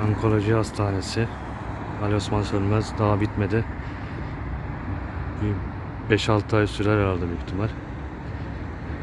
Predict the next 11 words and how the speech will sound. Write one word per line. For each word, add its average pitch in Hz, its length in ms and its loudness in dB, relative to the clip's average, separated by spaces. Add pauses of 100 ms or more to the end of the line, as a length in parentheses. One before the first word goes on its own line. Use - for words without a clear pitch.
(1200)
Evet 120 120 4
arkadaşlar, 120 600 4 (1120)
durakları 123 480 4
buraya 131 200 6
yapmışlar. 127 480 2 (1160)
Keles, 127 560 4 (1500)
Orhaneli, 123 580 6 (560)
Harmancık 123 600 2 (960)
durakları 120 480 4 (180)
karşı 120 280 2
tarafta. 117 420 2